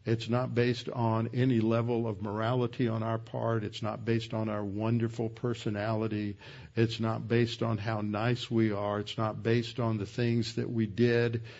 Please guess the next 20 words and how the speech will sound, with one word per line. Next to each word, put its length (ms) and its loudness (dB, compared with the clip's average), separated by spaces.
and 240 4
that 160 2
somehow 460 0
God 360 2
wants 360 -2
to 100 0
save 360 0
us 200 -2
because 500 -4
we're 220 -2
just 420 -4
so, 320 0
so 320 2
important 720 2
that 100 -2
he 160 2
needs 320 2
us 240 -2
in 100 -4
heaven. 460 -6